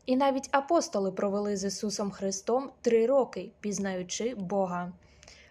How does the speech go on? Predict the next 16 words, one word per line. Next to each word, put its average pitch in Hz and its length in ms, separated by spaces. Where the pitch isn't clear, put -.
Перевірити 359 540
себе 247 300
нескладно. 226 720
Якщо 269 360
ви 370 120
з 339 60
Богом 302 360
напряму, 285 600
то 240 120
ви 247 200
апостол 214 640
чи - 160
пророк. 214 580
Скільки 381 400
церков 247 480
відкрили, 220 680